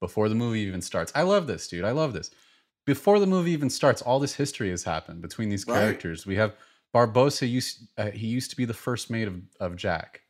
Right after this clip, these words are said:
Speaker 1: It's so great to have this history between these two characters because you see it even though we haven't experienced it. And that gives
Speaker 2: Mm-hmm.
Speaker 1: it so much more depth.
Speaker 2: Right,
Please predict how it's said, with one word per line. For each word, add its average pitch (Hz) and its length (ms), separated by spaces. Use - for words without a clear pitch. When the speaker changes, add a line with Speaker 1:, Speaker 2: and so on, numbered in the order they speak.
Speaker 1:
It's 151 160
so 202 120
great 185 340
to 165 100
have 156 180
this 123 140
history - 280
between 127 320
these 117 200
two 123 160
characters 123 440
because 104 300
you 110 100
see 147 480
it 175 240
even 139 280
though 139 120
we 127 140
haven't 120 240
experienced 101 680
it. 80 180
And 110 100
that 135 140
gives 160 180
Speaker 2:
Mm-hmm. 151 60
Speaker 1:
it - 60
so - 120
much 127 220
more 120 100
depth. 90 400
Speaker 2:
Right, 139 280